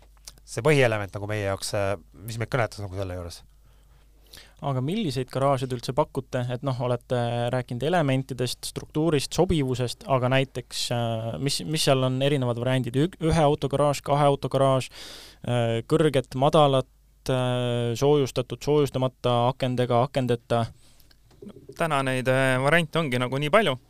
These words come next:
Speaker 3: äh, mida saab nagu garaaži lisaväärtuseks nagu tuua, aga kõige lihtsam standard on ikkagi viilkatusega garaaž või lamekatus.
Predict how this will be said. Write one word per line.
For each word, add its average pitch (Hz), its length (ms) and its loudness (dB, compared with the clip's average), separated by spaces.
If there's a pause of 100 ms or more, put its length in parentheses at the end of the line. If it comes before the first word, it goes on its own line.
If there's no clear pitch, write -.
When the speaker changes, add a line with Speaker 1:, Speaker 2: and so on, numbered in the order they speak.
(200)
Speaker 3:
äh, 123 180 -2
mida 131 240 -2
saab 123 240 -6
nagu 123 400 -6
garaaži 123 720 0
lisaväärtuseks 143 640 0
nagu 123 160 -6
tuua, 135 320 0 (480)
aga 127 340 -2 (460)
kõige 151 240 -2
lihtsam 135 320 -6
standard 131 400 0
on 147 80 -4
ikkagi 127 580 -6
viilkatusega 131 540 -2
garaaž 185 400 0
või 135 160 -6
lamekatus. 117 560 -2